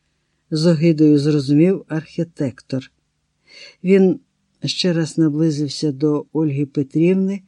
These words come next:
сказав кілька слів, звернувся й до сина, і доньки.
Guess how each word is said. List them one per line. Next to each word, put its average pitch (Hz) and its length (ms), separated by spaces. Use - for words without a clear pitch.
сказав 190 480
кілька 143 460
слів, 202 500
звернувся 160 680
й 196 100
до 185 180
сина, 160 600
і 185 120
доньки. 123 680